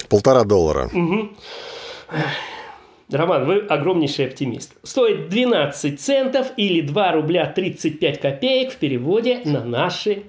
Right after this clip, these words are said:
Speaker 2: <laughs> В переводе на, на прошлой неделе так стоило, да. Два рубля тридцать пять копеек. У нас цены на бензин падать не будут. Ни в коем случае. Так? Это налоги. Это налоги, которые на них давят. Так?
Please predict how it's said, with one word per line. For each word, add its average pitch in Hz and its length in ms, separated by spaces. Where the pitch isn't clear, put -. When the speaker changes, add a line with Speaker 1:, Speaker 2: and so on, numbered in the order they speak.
Speaker 2:
<laughs> - 200
В 254 920
переводе 208 380
на, 180 240
на 240 140
прошлой 233 480
неделе 214 260
так 202 240
стоило, 151 480
да. 190 360
Два 254 280
рубля 226 280
тридцать 202 320
пять 165 160
копеек. 156 340
У 233 140
нас 165 420
цены 185 280
на 196 120
бензин 214 540
падать 131 420
не 165 140
будут. 127 380
Ни 196 240
в 202 80
коем 147 240
случае. 139 480
Так? 240 240
Это 226 920
налоги. 180 800
Это 240 340
налоги, 175 420
которые 156 500
на 147 140
них 160 260
давят. 123 400
Так? 254 200